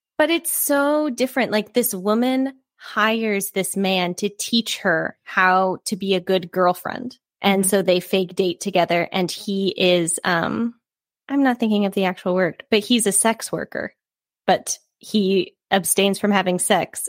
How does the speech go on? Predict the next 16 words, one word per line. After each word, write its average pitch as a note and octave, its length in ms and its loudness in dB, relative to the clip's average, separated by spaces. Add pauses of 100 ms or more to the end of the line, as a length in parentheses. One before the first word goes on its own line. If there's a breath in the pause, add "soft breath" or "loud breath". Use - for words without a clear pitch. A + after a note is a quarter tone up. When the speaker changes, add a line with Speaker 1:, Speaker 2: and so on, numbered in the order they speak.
Speaker 1:
so F#3+ 200 2
he F#3+ 180 -2
can E3+ 220 -2
teach - 280 -2
her F3 100 2
how E3 100 2
to E3+ 100 0
date D#3+ 260 0
people. - 380 -8 (280)
It's - 120 -8
just F#3+ 140 -4
very E3 220 2
different. D#3+ 380 -4 (100)
It's - 140 -8
very G3+ 260 4
interesting. A#3+ 560 0